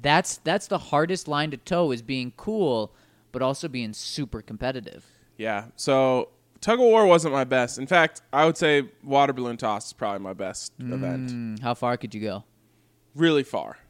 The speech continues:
Speaker 1: You know, I think we would win that.
Speaker 2: I do too. It's all about, it's just gotta absorb.
Speaker 1: Yep.
Speaker 2: Just gotta absorb it into the
Speaker 1: <laughs>
Speaker 2: hands.
Speaker 1: Just like, just like Todd Davis absorbing that ball like his baby,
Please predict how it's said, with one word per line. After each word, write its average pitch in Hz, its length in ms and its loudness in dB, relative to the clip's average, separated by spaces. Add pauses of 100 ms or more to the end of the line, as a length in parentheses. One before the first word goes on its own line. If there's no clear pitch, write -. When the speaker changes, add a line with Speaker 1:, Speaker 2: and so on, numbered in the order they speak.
(100)
Speaker 1:
You 151 100 -8
know, 202 100 0
I 202 140 -2
think 226 220 -6
we 220 100 -2
would 190 100 -2
win 151 160 -6
that. 101 220 -6 (400)
Speaker 2:
I 117 120 -4
do 117 100 -18
too. 90 260 -12 (480)
It's 143 160 -8
all 185 160 6
about, 196 460 4 (380)
it's - 200 -14
just 139 180 -12
gotta 170 220 -6
absorb. 135 640 -6
Speaker 1:
Yep. 120 320 -2
Speaker 2:
Just - 140 -20
gotta 139 160 -2
absorb 139 480 0
it 143 80 4
into 135 180 4
the 135 120 2
Speaker 1:
<laughs> - 80 4
Speaker 2:
hands. 247 460 -2
Speaker 1:
Just 160 300 -2
like, 185 300 2
just 156 240 -2
like 196 180 0
Todd 208 320 -4
Davis 202 320 -4
absorbing 135 560 -4
that 170 220 -2
ball 165 280 0
like 185 220 -2
his 196 100 -10
baby, 208 460 -2